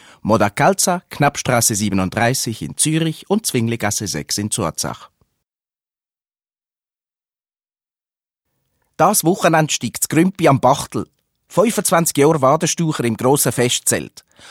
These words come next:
Am Freitag unterhalten euch die Original Hingertobler Buben,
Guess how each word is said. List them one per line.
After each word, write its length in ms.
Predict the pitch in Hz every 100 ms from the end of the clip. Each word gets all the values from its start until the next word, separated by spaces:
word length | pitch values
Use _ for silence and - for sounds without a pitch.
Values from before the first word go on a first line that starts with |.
| -
Am 120 | 107
Freitag 460 | - 156 - 247 220
unterhalten 560 | 165 139 135 143 135
euch 60 | 127
die 100 | 127
Original 500 | 117 117 123 123 160
Hingertobler 600 | 147 180 - 190 190 196
Buben, 420 | 202 196 202 208